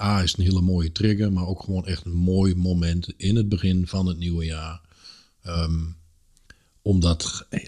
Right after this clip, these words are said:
ja, probeer het op zijn minst. En ik, ik denk dat heel veel mensen die het nu gaan proberen, eh, misschien wel blij verrast zijn dat het A, wel meevalt en B, ook gewoon te gek is en C,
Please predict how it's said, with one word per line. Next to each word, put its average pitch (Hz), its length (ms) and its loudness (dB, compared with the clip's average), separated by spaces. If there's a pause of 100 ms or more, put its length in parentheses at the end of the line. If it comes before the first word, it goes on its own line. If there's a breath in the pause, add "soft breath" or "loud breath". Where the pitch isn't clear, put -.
(140)
ja, - 160 -18
probeer 104 420 6
het 82 240 -4 (120)
op - 140 -14
zijn 85 140 -2
minst. 73 360 0 (140)
En 87 160 -2
ik, 87 200 -2
ik - 200 -12 (600)
denk 101 260 4
dat 87 100 -4
heel 92 180 4
veel 92 100 2
mensen 90 260 4
die 85 100 2
het 82 100 -2
nu 90 120 4
gaan 82 220 -2
proberen, 90 600 -2 (640)
eh, 82 800 -2
misschien 82 360 0
wel 78 160 0
blij 85 320 2
verrast 82 380 0
zijn 80 240 0
dat 78 160 -4
het 82 220 -14 (140)
A, 95 220 2
wel 82 160 0
meevalt 92 600 2 (580)
en 87 200 0
B, 82 60 0 (240)
ook 82 180 -4
gewoon 82 260 -4
te - 100 -8
gek 87 240 -2
is 82 180 0
en 87 120 -4
C, - 140 4